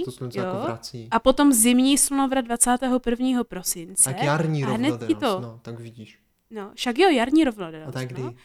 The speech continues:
Speaker 2: A hned ti to řeknu, protože to je o skl-, slunovrat je o sklonku slunce k rovníku a je to největší v případě letního slunovratu a nejmenší v případě zimního slunovratu.
Speaker 1: A, a,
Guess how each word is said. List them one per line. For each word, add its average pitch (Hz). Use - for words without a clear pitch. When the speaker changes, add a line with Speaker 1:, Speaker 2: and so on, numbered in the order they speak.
Speaker 2:
A 208
hned 311
ti 349
to 233
řeknu, 294
protože 262
to 269
je 247
o -
skl-, -
slunovrat 320
je 247
o 202
sklonku 311
slunce 254
k 202
rovníku 196
a 233
je 247
to 247
největší 240
v -
případě 226
letního 220
slunovratu 196
a 208
nejmenší 247
v -
případě 190
zimního 180
slunovratu. 131
Speaker 1:
A, 127
a, 123